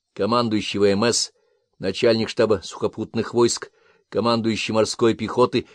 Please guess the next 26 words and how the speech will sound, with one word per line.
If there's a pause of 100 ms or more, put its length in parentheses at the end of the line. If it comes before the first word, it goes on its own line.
(120)
и
другие
военачальники. (960)
По
другую
сторону
стола
расположились
члены
кабинета
министров. (920)
В
дальнем
конце
комнаты (520)
стоял
большой
монитор,
на
котором
была
высвечена (320)
подробная
карта
Филиппинского
моря.